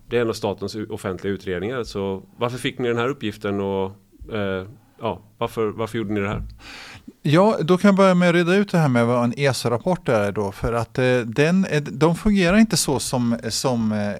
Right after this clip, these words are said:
Speaker 2: ett, ett uppdrag som först formuleras och sen s-, läggs ut. För att det är nämligen så att man får, eh, formulera själv, eh, saker till, till eso som sen då liksom, eh, man kan ansöka om att få göra någonting som man tycker är angeläget.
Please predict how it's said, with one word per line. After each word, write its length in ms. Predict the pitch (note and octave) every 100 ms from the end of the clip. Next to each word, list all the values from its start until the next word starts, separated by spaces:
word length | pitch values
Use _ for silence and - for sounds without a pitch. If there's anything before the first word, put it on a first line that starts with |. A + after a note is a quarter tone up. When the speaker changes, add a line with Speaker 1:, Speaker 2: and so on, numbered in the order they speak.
| G#2
Speaker 2:
ett, 200 | G2+ - -
ett 180 | A2+ -
uppdrag 640 | D3+ - - D3+ F3+ D3
som 540 | - C#3 B2 A2+ A2+ -
först 280 | - - -
formuleras 460 | C3 A#2 A2 G#2
och 60 | A2+
sen 200 | - A#2
s-, 140 | G#2
läggs 400 | D3 A2 A#2+ -
ut. 240 | G#3+ E3+ -
För 80 | B2+
att 80 |
det 80 | C3+
är 40 | C#3+
nämligen 220 | D3+ C3
så 220 | - A#2
att 280 | G#2 - - _ - - - -
man 300 | B2 A#2 A2+
får, 520 | - C3 A2+ A2+ A2
eh, 140 | A2
formulera 560 | G#2+ C#3 A#2+ A#2+ A2+ G#2+
själv, 600 | - - C#4+ G#2+ F2 - G#2 A2+
eh, 260 | A2 G2+
saker 440 | - C#3+ G2 - -
till, 420 | C3+ G#2 F2 - _ - - -
till 220 | C3+ A2 B2
eso 420 | A2+ D2+ - G#2
som 220 | - A#2+
sen 240 | - G#2+
då 140 | G2+ F#2+
liksom, 320 | G2+ - G#2+ A#2
eh, 280 | B2 A2+ G#2+
man 120 | A#2
kan 140 | -
ansöka 640 | D#3+ F3 A#2 - C4 B3 D3
om 60 |
att 100 | A#2
få 100 | - C3
göra 100 | G#2
någonting 320 | G2+ A#2+ G#2+
som 140 | -
man 80 | G#2
tycker 240 | A2 A2
är 100 | G2
angeläget. 720 | C3+ B2 F#2+ G2+ F#3 A#2+ -